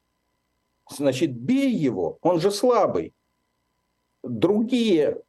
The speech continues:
побудительные мотивы. И то, что щас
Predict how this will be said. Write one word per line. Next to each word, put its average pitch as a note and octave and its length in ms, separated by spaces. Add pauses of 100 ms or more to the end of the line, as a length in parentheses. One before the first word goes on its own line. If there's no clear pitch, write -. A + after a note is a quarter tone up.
(160)
побудительные D#3 840
мотивы. D#3+ 540 (600)
И G4 340 (420)
то, F#3+ 140
что F3+ 180
щас - 440